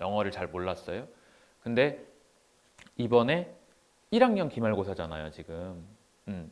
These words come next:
근데 그 친구가 뭐 구체적으로 말씀드리긴 좀 그렇지만 모 학교에 어떤 친구가 있는데 수학, 과학을 되게 잘해. 근데 영어를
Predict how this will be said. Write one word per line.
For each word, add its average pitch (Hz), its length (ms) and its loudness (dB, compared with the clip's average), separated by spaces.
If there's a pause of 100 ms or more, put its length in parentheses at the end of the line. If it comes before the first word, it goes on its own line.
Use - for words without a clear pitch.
근데 - 160 -4
그 127 120 -4
친구가 131 720 4 (680)
뭐 98 420 -2 (280)
구체적으로 147 600 4
말씀드리긴 113 440 -2
좀 110 80 -2
그렇지만 107 500 -2
모 120 140 8
학교에 143 600 2 (240)
어떤 120 240 2
친구가 147 360 0
있는데 98 440 -6 (180)
수학, 240 300 6
과학을 113 280 4
되게 92 180 -4
잘해. 78 420 -12 (600)
근데 101 120 0
영어를 117 500 2